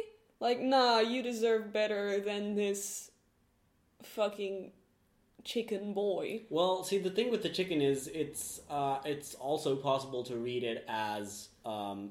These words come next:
Speaker 2: as a girl who is too afraid to speak up.
Speaker 1: Ah!
Speaker 2: Where, and, and the message thereby being, "Hey, don't forget you're way better than this. Just come right out,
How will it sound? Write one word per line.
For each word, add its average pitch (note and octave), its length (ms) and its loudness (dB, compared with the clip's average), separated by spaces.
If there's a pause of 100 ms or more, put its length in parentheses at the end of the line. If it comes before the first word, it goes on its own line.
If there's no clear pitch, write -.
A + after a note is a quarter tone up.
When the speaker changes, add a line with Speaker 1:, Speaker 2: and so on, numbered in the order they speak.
Speaker 2:
as A2 160 -4
a A2 140 -4
girl B2 400 0
who A2+ 160 -2
is G#2+ 140 -6
too A#2+ 220 -6
afraid G#2+ 540 -6
to A2 140 -10
speak G#2+ 320 -10
up. A#2 340 -4 (260)
Speaker 1:
Ah! B3+ 960 4
Speaker 2:
Where, A#2+ 400 0
and, A#2+ 220 0
and A#2+ 300 -2
the A#2 100 0
message A#2 520 -2
thereby G#2 440 -2
being, G2+ 580 -6 (340)
"Hey, A#2 420 -2
don't C#3+ 220 -4
forget A#2 360 -4
you're A2 140 -4
way A#2 180 0
better G#2+ 340 -2
than G2+ 220 -4
this. - 520 -12
Just - 460 -8 (1120)
come B2 420 -2
right A#2 260 2
out, G2 360 -4